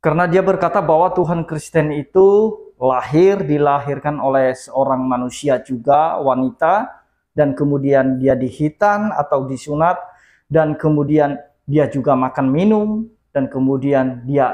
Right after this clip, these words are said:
istirahat. Nah, itu yang direkam oleh Alkitab katanya. Dan itu sudah merupakan ciri-ciri bahwa Yesus memang benar-benar bukan Tuhan.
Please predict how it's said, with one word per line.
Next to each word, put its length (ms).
istirahat. 640
Nah, 240
itu 320
yang 320
direkam 640
oleh 400
Alkitab 880
katanya. 880
Dan 400
itu 240
sudah 320
merupakan 720
ciri-ciri 1040
bahwa 720
Yesus 480
memang 640
benar-benar 640
bukan 320
Tuhan. 480